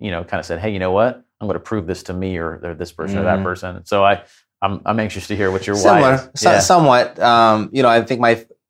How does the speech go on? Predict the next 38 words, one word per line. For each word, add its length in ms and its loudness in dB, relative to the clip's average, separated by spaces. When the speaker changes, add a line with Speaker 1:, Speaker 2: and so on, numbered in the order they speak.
Speaker 2:
first 300 2
half 240 0
of 60 -12
my 120 0
life, 380 2
my 100 0
real, 480 0
uh, 360 0
emotional 440 0
trigger 300 0
was 220 2
music. 480 -10
Speaker 1:
Mm-hmm. 420 -6
Speaker 2:
And 300 -2
I 80 0
was 100 -4
a 60 -10
music 200 -8
producer, 640 -2
and 460 -14
I 80 -8
did 160 -2
very 160 2
well 220 0
for 120 -18
myself, 520 -8
and 100 -14
money 180 -10
just 180 -14
followed 320 0
it. 200 -12
I 100 -8
got 160 -2
very 240 -2
fortunate 460 -8
that 160 -8
way. 260 -10
Speaker 1:
Yeah. 260 -8